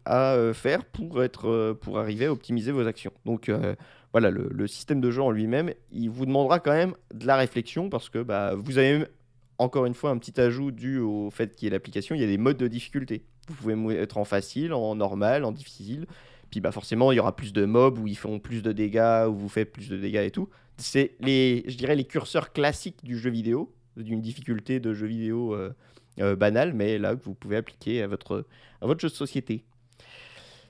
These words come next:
Bref, euh, non, ce jeu, c'est vraiment le feu. C'est vraiment trop bien, quoi. J'ai tout le temps envie de me, tu vois, j'ai hâte de me relancer une partie, mais il y a quand même des défauts. Sinon, ce serait, euh, ce serait trop simple.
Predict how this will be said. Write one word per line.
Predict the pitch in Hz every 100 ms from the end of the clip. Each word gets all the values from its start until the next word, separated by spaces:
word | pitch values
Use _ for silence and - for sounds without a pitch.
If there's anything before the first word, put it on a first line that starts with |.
| _
Bref, | 123 160 233 - -
euh, | 147 165 165 160 151 147 143 143 139 131
non, | 143
ce | 131 - 165
jeu, | 156 175 233
c'est | - 139
vraiment | 143 156 190
le | 131
feu. | 117 - 139 151 - _ -
C'est | - 117
vraiment | 113 127 156 - _ -
trop | 120 165
bien, | 131 107
quoi. | 113 113
J'ai | 113 107 101 _
tout | - 185
le |
temps | 175 175 165 160 135 123
envie | 123 135 147
de | 135
me, | 117 113 117 117 117 117 110
tu | -
vois, | 139
j'ai | 254 -
hâte | 165 143
de | 131
me |
relancer | 135 135 131
une | 113
partie, | 107 - 175 - - - - - -
mais | 123 139 180 208 - - - _ _ -
il | 117
y |
a | 131
quand | 139
même | 156
des | 110
défauts. | 107 107 123 - - _ _ _ _ _ _ _ -
Sinon, | - 110 120
ce | 107
serait, | - 98 95
euh, | 95 101
ce | -
serait | 117
trop | 104
simple. | 101 113 -